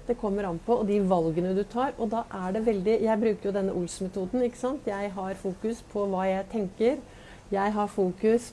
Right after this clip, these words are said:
på hva jeg sier til meg selv. Kjempeviktig. I stedet for å tenke seg ned, så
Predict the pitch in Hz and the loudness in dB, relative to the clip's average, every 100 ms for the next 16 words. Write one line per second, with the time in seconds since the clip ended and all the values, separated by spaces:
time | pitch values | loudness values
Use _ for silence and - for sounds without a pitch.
0 | - 190 190 175 180 190 - 226 180 180 | -6 -2 0 2 0 -2 -2 0 0 0
1 | 190 202 208 220 247 311 - - - - | -4 -4 0 2 2 0 -6 -20 -20 -20
2 | - - - - - - - - - - | -20 -20 -20 -20 -20 -20 -18 -18 -8 0
3 | 285 190 - 190 208 - 359 415 - 269 | 0 0 0 2 2 0 0 0 -4 -6
4 | - 240 214 269 - 302 208 - 196 247 | 2 2 2 -4 -2 0 2 0 0 2
5 | 233 240 320 - | 2 2 -2 -6